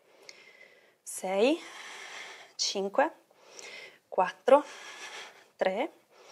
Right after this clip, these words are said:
due, uno. Mantieni la posizione, ora spingi con i piedi il tuo peso in avanti, poggia le ginocchia, rilassa i piedi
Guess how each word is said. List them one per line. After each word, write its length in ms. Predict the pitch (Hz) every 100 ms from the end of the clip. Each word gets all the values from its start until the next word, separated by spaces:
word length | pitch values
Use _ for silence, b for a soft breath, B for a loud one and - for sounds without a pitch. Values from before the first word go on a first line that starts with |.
| B B B B B B
due, 400 | - 294 311 330 B B B B B B B B B B B -
uno. 440 | 277 285 294 302 - B B B B B B B B
Mantieni 680 | 208 214 208 - 285 294
la 100 | 269
posizione, 520 | 262 247 247 - 220 214
ora 120 | 202
spingi 800 | - - - 320 349 370 359 349
con 160 | 285
i 80 | 277
piedi 320 | 269 262 254
il 100 | 269
tuo 140 | 262 240
peso 220 | 220 233
in 80 | 220
avanti, 540 | 208 180 185 240 240 B B B B B -
poggia 280 | 277 269
le 100 | 269
ginocchia, 480 | 240 240 226 - 240
rilassa 460 | 233 247 233 - 240
i 40 |
piedi 400 | 240 214 185 185